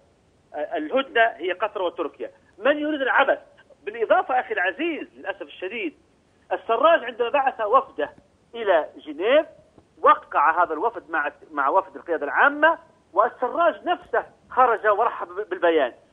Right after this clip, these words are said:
ال-، التناقض أن وزير دفاعه، آه، النمروش خرج أيضاً أمس فقط وقال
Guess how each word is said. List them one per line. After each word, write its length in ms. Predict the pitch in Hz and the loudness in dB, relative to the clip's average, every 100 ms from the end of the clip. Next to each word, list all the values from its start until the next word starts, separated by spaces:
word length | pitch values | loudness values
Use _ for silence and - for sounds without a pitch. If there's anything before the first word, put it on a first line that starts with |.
| _ _ _ _ _ _ 175 | _ _ _ _ _ _ -2
ال-، 300 | 170 156 160 | 0 -2 -6
التناقض 760 | 156 135 - 240 381 370 233 220 | -8 -8 -4 2 4 2 0 -2
أن 200 | 208 190 | -4 -6
وزير 400 | 190 202 277 349 240 | -4 -2 0 -2 -2
دفاعه، 500 | 254 240 196 143 - - _ _ _ _ | -4 2 4 4 2 -4 _ _ _ _
آه، 300 | 147 139 143 | -6 -6 -4
النمروش 680 | 135 185 214 214 190 190 - _ _ _ - | -8 -2 0 2 2 0 -4 _ _ _ -6
خرج 440 | - 349 254 - 202 277 - _ _ _ _ _ - | 4 6 6 2 0 -2 -10 _ _ _ _ _ 4
أيضاً 440 | 339 311 262 285 - - - - | 4 4 0 -2 -4 -20 -4 0
أمس 200 | 208 175 _ - | 0 -2 _ -2
فقط 300 | 247 156 - _ - | -2 -2 -12 _ -2
وقال 480 | 208 - 285 311 | -2 2 6 6